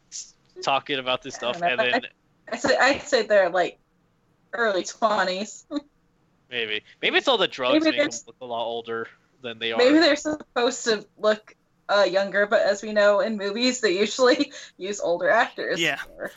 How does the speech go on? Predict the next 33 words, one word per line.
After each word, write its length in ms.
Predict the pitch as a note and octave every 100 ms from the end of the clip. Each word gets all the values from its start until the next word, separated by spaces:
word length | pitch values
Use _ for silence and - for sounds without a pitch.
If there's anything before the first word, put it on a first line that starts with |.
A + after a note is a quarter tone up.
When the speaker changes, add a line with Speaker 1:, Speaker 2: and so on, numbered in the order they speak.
| -
Speaker 2:
people 220 | G2+ -
Speaker 1:
That's 320 | A2+ A#2+ A#2+ -
Speaker 2:
younger. 140 | C3+
Speaker 1:
true. 300 | - _ - _
As 180 | C3+ D3
we 100 | D3+
learned 220 | D3+ D#3
last 260 | C#3+ E3 -
week 180 | A2 -
with 160 | A2
Reefer 260 | A#2+ B2 B2+
Madness, 480 | A#2+ C3+ C3 G#2+ -
when 100 | A#2
they're, 140 | A2+ A#2
like, 180 | A#2 -
thirty 280 | C#3+ B2+
years 260 | B2 B2+ A#2+
old, 220 | B2+ B2
supposed 420 | - - C#3 B2 -
to 140 | -
be 140 | E3 -
in 100 | E3 -
high 140 | C3
school. 320 | - - - - - - - A3+
Speaker 3:
<laughs> 80 | C4 A3+ A#3+ A3 A3 F#3 - - - - - - _
Speaker 1:
But, 180 | D3+ D3
uh, 340 | C#3+ C#3 C3 B2
so 640 | - - - D3+ C3+ C3+ A#2+ _ _
that's 240 | - D3+ D3+
all. 300 | D#3+ D3+ C#3
He's, 340 | D3+ D3 C#3+
like, 220 | D3+ D3
explain, 420 | D3+ - D3 D3+